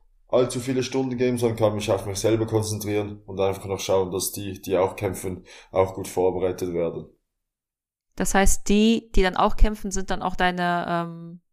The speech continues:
Speaker 2: Sparringpartner sozusagen?
Speaker 1: Auch, ja,
Speaker 2: Zum
Speaker 1: genau. Ja, genau.
Speaker 2: Okay.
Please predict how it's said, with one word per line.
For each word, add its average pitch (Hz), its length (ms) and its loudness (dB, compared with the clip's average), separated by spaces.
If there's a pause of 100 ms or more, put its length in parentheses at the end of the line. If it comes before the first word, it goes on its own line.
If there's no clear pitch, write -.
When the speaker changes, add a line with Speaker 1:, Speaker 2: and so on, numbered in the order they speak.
(220)
Speaker 2:
Sparringpartner 175 720 2
sozusagen? 180 580 0 (340)
Speaker 1:
Auch, 110 360 4
ja, 92 180 4
Speaker 2:
Zum 92 160 -2
Speaker 1:
genau. 85 220 -4 (260)
Ja, 107 260 6
genau. 85 340 -6 (1080)
Speaker 2:
Okay. 165 320 -4